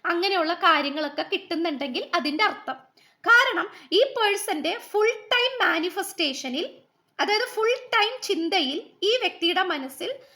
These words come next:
നിങ്ങളെക്കുറിച്ചുള്ള ചിന്തകൾ വന്നുകൊണ്ടിരിക്കുന്നുണ്ട്.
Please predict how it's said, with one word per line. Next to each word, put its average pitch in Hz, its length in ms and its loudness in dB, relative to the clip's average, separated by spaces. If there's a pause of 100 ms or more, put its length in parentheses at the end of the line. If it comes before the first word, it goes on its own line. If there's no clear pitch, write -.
(260)
നിങ്ങളെക്കുറിച്ചുള്ള 403 840 -2 (140)
ചിന്തകൾ 285 420 -2 (160)
വന്നുകൊണ്ടിരിക്കുന്നുണ്ട്. 311 1040 -4